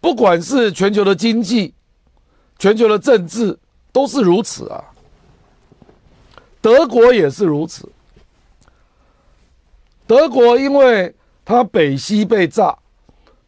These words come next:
造成它整体的能源成本上升。这个是德东，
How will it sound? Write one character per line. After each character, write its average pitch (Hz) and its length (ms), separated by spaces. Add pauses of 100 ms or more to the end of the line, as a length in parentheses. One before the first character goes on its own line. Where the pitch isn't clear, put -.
造 262 260
成 190 240
它 220 160
整 185 260
体 196 140
的 147 140
能 160 180
源 170 240
成 156 180
本 160 200
上 139 240
升。 139 240 (2500)
这 233 100
个 214 100
是 208 240
德 180 240
东， 202 320